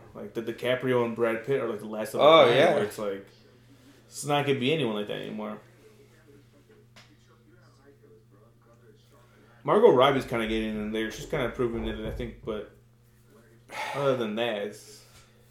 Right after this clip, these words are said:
Speaker 2: Yeah. You throw Jamie Foxx in that category.
Speaker 1: Well, yeah, yeah, but he's also,
Speaker 2: No,
Speaker 1: like,
Speaker 2: but I
Speaker 1: you could
Speaker 2: know,
Speaker 1: say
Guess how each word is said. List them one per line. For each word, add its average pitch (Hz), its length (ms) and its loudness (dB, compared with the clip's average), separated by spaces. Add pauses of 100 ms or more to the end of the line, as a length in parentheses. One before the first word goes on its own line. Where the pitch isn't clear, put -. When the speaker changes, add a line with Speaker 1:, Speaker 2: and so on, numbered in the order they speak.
(440)
Speaker 2:
Yeah. 147 520 4 (1800)
You 143 120 -4
throw 151 260 8
Jamie 147 320 2
Foxx 135 440 4
in 123 120 -6
that 120 200 -4
category. 113 600 0
Speaker 1:
Well, 202 80 8
yeah, 139 300 10
yeah, 113 180 4
but 113 120 -2
he's 160 180 -2
also, 139 320 2
Speaker 2:
No, 196 160 6
Speaker 1:
like, - 0 -
Speaker 2:
but 170 80 10
I 160 60 8
Speaker 1:
you 151 60 4
could 151 40 2
Speaker 2:
know, 170 300 6
Speaker 1:
say 127 80 2